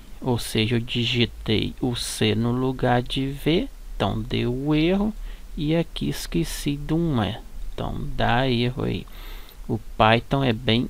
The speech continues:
rígido nisso aí. Opa, outra aqui, image, que só porque eu também coloquei aqui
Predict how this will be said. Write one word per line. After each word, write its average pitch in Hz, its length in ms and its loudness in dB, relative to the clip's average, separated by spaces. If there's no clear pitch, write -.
rígido 123 800 2
nisso 135 440 -2
aí. 123 340 0
Opa, 143 720 2
outra 113 580 0
aqui, 123 640 -4
image, 123 1600 0
que 180 220 0
só - 380 -4
porque - 240 -2
eu 175 40 2
também 151 520 2
coloquei 160 640 0
aqui 117 420 0